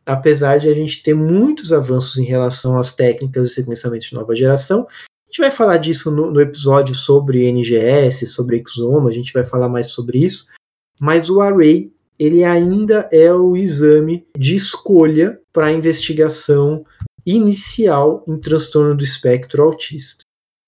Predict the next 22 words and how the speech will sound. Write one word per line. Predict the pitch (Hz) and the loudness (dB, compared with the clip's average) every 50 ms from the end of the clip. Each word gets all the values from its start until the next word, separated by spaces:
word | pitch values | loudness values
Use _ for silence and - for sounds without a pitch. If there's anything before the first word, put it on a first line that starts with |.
| _ _ | _ _
Então, | - 160 165 185 - - | 0 0 0 0 -4 -12
de, | 180 196 208 196 | -16 -16 -14 -10
de | 196 180 | -10 -10
forma, | 139 - 233 240 247 247 233 226 170 | -4 0 0 2 2 2 0 -2 -2
de | 175 165 | -4 -8
forma | 170 - 208 202 208 214 208 208 - - | -8 -6 -4 -2 -2 -2 -2 -6 -10 -8
geral, | 175 180 240 359 359 269 202 160 156 160 180 208 208 - _ _ _ _ _ _ _ _ _ | -6 -4 -2 -2 0 0 0 2 2 2 2 0 -2 -6 _ _ _ _ _ _ _ _ _
são | - - 196 196 196 202 214 208 - - | -2 0 2 2 2 0 -2 -4 -6 -4
algumas | 196 190 190 185 170 185 185 185 180 170 | 0 0 0 2 0 0 0 0 -2 -2
das | 196 185 190 | -2 -4 -4
principais | - - 185 180 - - - 175 165 160 160 | -4 -4 -4 -4 -4 -6 -2 0 0 0 0
hipóteses | 165 - - 156 151 147 147 - 147 - | -4 -4 -2 -2 -2 0 -2 -6 -12 -6
que | - 156 | -4 -4
a | |
gente | 147 156 151 135 | -4 -4 -6 -8
pensa | - - 147 147 143 - 156 | -6 -4 -4 -4 -4 -6 -8
em | |
fazer | 135 - 151 143 139 151 | -4 -2 -2 0 0 0
um | 151 147 | 2 2
array | 147 143 135 131 131 | 2 2 2 0 0
pra | 135 143 | -2 -4
investigar. | 143 143 143 139 - - - 165 156 - - - | 0 0 0 -2 -2 -6 -4 -4 -4 -6 -6 -12